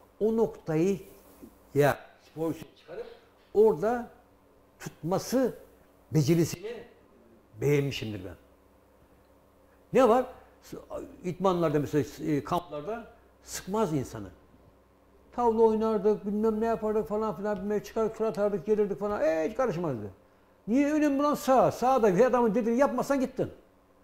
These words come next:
İşte hiç girme antrenman şeye, kampa. Böyle, böyle. Niye? İnsana rahatlık veriyordu.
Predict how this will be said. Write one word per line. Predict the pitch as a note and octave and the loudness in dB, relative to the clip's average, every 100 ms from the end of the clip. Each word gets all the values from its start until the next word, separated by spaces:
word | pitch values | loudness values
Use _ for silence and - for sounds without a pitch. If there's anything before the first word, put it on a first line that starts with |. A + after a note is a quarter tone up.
| _ _ _ _ _ - | _ _ _ _ _ -6
İşte | A3 G3 | -2 2
hiç | D4 - | 2 6
girme | G4 F4+ | 6 6
antrenman | C#4+ F3 C#3+ | 4 2 -2
şeye, | - C#3 C3 G#2+ A#2+ A#2+ - | 0 0 0 -2 -10 -16 -8
kampa. | - E3 B2+ G2+ - - _ _ - - | 0 0 0 -6 -10 -20 _ _ -20 -4
Böyle, | C#3+ D3 C4 G3+ | 4 6 6 4
böyle. | E3 G3+ - - - | 2 2 -2 -14 -6
Niye? | E3+ A#3+ C4+ - - _ _ | 0 2 2 -4 -20 _ _
İnsana | C3 - F#3 C3+ | -16 -10 -8 -8
rahatlık | G#2 G2+ - F3+ - | -8 -10 -10 -12 -12
veriyordu. | - - | -16 -18